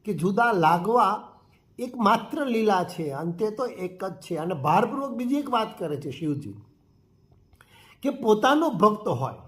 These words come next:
શિવ ભક્ત હોય અને વિષ્ણુની ટીકા કરતો હોય, વિષ્ણુનો નિંદક હોય,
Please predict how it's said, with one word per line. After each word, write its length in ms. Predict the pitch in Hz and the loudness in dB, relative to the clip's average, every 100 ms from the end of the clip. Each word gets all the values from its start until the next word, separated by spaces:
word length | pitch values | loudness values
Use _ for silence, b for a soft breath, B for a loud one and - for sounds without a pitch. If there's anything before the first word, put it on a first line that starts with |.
| - | -18
શિવ 340 | - - 311 | -10 0 2
ભક્ત 360 | 285 190 175 180 | 4 2 2 -2
હોય 280 | 135 117 101 - _ _ _ b b b b - | -8 -8 -12 -18 _ _ _ b b b b -4
અને 220 | 226 294 | -2 0
વિષ્ણુની 760 | 170 151 175 - 247 311 330 | 0 2 0 -2 -2 0 0
ટીકા 440 | 320 - 240 254 214 | 0 -4 -4 0 0
કરતો 320 | 190 156 160 | -2 -10 -8
હોય, 300 | 131 123 117 | -6 -6 -6
વિષ્ણુનો 540 | 139 - - 294 294 | -4 -4 -4 -2 -2
નિંદક 440 | 262 202 285 294 277 | 0 2 4 2 0
હોય, 300 | - 139 | -2 -6